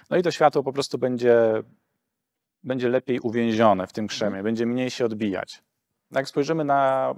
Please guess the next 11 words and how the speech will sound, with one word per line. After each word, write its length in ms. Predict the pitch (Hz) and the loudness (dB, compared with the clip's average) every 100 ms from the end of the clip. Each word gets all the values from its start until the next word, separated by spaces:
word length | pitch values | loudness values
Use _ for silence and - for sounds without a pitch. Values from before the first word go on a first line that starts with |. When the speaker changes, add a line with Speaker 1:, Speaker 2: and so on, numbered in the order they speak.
| - | -10
Speaker 1:
mm, 760 | 123 123 120 120 120 120 120 123 - | -10 -8 -8 -8 -8 -8 -10 -12 -6
na 160 | 117 | -4
ogniwa 300 | 117 135 131 | -2 -4 -6
krzemowe, 440 | - - 123 127 147 | -6 -6 -4 -4 -4
no 100 | 135 | -2
to 180 | 139 | 2
one 260 | 135 135 135 | 2 2 -2
są 240 | - 135 | -2 -4
najczęściej 460 | 131 127 123 120 120 | -4 -8 -12 -10 -2
bardzo 280 | 113 110 110 | -2 0 -2
błyszczące. 680 | 107 - 104 98 - 117 | -4 -2 0 0 -2 -4